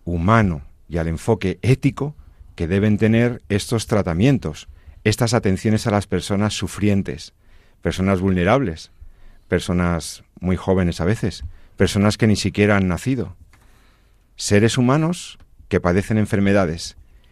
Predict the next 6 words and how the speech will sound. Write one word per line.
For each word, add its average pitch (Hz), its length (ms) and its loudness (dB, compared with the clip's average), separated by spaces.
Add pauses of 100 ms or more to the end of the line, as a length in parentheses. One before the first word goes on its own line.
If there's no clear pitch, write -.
(240)
Y 120 100 2
tenemos 120 400 4
una 139 320 0 (440)
maravillosa 110 880 2 (420)
tecnología, 101 720 2 (880)
una, 107 400 2